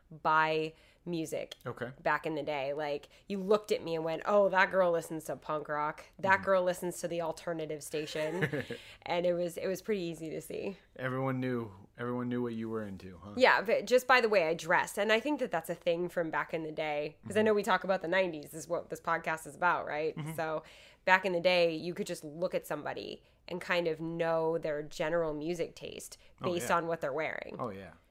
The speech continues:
Speaker 1: Nowadays, it's a little harder to tell.
Speaker 2: Mm-hmm.
Speaker 1: <laughs> Like, I was in class yesterday, and I was trying to do, like, a Halloween-themed
Speaker 2: Mm-hmm.
Speaker 1: dance for my tap students, and I did, uh, Dragula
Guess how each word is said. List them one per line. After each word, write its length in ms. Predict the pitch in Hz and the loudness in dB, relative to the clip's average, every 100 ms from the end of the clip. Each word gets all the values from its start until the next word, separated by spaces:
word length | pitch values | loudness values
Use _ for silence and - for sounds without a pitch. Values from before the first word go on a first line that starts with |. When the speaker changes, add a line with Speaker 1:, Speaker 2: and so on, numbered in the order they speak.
| _ | _
Speaker 1:
Nowadays, 460 | 190 269 508 466 415 | 6 8 10 10 8
it's 140 | 370 | 2
a 60 | 339 | 0
little 240 | 294 294 | 2 0
harder 340 | 240 247 254 285 | 2 2 2 0
to 120 | 254 | 0
tell. 680 | - - 196 220 208 226 302 427 466 | -2 -10 -4 2 4 4 4 4 2
Speaker 2:
Mm-hmm. 280 | - 127 247 254 | 2 -4 -6 -8
Speaker 1:
<laughs> 40 | - - - - - | -12 -20 -20 -16 0
Like, 220 | 254 247 - | 4 4 6
I 100 | 254 | 8
was 160 | 254 | 10
in 160 | 247 254 | 8 4
class 500 | - 226 208 220 - | 6 8 10 8 6
yesterday, 720 | 208 196 - 220 190 175 170 - | 2 2 2 2 4 4 2 2
and 180 | 190 | 2
I 60 | 180 | 4
was 120 | 185 | 2
trying 300 | 185 190 180 | 2 2 4
to 140 | 185 175 - | 0 -4 -8
do, 120 | - | -4
like, 160 | 185 180 | -2 0
a 40 | |
Halloween-themed 880 | 175 190 190 180 208 214 214 208 208 | 0 2 2 0 -2 -4 -2 -2 -2
Speaker 2:
Mm-hmm. 80 | 208 | 0
Speaker 1:
dance 580 | 196 202 214 214 - - - - - | 2 2 0 -4 -12 -14 -18 -20 -2
for 80 | 208 | 4
my 100 | 196 | 4
tap 240 | 208 202 | 4 2
students, 460 | - 208 185 185 - | 0 0 0 -2 -2
and 160 | 180 | 0
I 100 | 180 | 0
did, 280 | 180 170 175 | 2 2 2
uh, 300 | 175 160 165 180 - - _ _ _ _ _ - | 0 -2 -4 -10 -16 -20 _ _ _ _ _ -8
Dragula 760 | 180 170 208 269 311 415 427 | 6 8 8 4 4 4 2